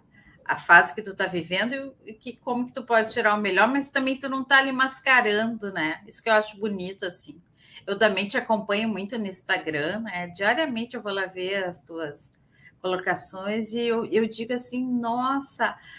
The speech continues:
a, assim, a Ângela, ela se desnuda, né?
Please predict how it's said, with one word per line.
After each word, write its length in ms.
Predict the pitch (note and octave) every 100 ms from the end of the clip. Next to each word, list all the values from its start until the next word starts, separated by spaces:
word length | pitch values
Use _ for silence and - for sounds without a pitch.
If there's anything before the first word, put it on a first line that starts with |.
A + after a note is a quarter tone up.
| - -
a, 200 | F#3 F3+
assim, 300 | - A3+ A#3
a 100 | A3
Ângela, 400 | G#3 G#3+ A#3+ A3+
ela 200 | A3+ A3+
se 180 | - A#3
desnuda, 760 | G#3+ C4 B3+ B3+ A#3 B3 B3 - _ -
né? 380 | G3 F3 -